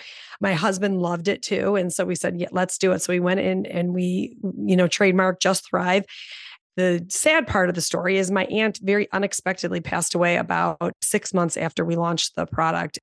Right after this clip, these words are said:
And it was a really hard thing. She was really close with me. She was kind of like an aunt, a sister, a friend, all these things. And about six weeks after she passed away,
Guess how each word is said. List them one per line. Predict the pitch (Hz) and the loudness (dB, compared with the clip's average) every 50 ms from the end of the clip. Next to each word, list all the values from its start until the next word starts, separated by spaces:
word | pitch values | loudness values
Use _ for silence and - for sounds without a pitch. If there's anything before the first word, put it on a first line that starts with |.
| _ _ - | _ _ 0
And | 220 208 196 | 2 2 4
it | 196 | 4
was | 190 185 180 | 4 2 2
a | 190 | 2
really | 196 269 277 269 220 | 2 2 2 2 2
hard | 156 202 202 196 175 | 2 2 0 0 0
thing. | - 180 | -2 -4
She | 160 - | -4 -4
was | 175 160 165 | -6 -6 0
really | 175 208 214 220 | 2 2 2 2
close | 214 - 190 185 170 - - | 2 2 0 0 0 0 -2
with | 185 165 | -4 -2
me. | 175 180 175 | -2 -4 -2
She | 165 - 190 | -2 -2 -2
was | 185 180 165 160 - | -2 -2 -2 -4 -4
kind | - - 190 180 | -2 0 0 2
of | 180 175 | 2 0
like | 175 170 - | 0 0 0
an | - - | 0 2
aunt, | 240 240 240 - - | 2 2 2 2 0
a | 185 | -2
sister, | - - 214 - - - 208 190 | 0 0 -2 -2 0 2 2 2
a | 185 175 | 2 2
friend, | - - 196 190 190 190 | 2 0 2 2 2 2
all | - 185 190 185 | 0 0 0 0
these | 185 185 - - | 0 -2 -2 0
things. | 190 185 180 175 165 | 0 0 0 0 -2
And | - - 180 - - - - - - - - - | -2 -2 -4 -4 -6 -12 -20 -18 -18 -18 -8 0
about | - 185 202 196 - | 2 2 2 4 4
six | - - 294 285 - - | 4 4 2 2 2 2
weeks | 254 247 190 - - | 2 2 2 0 -2
after | - 175 180 - - 185 180 180 165 | -2 -4 -2 0 2 2 2 2 0
she | - - 185 | 0 -2 -2
passed | 175 - 180 170 170 - - | -2 0 0 0 0 -2 -2
away, | 175 165 175 180 175 175 175 - | 0 0 2 2 2 2 2 0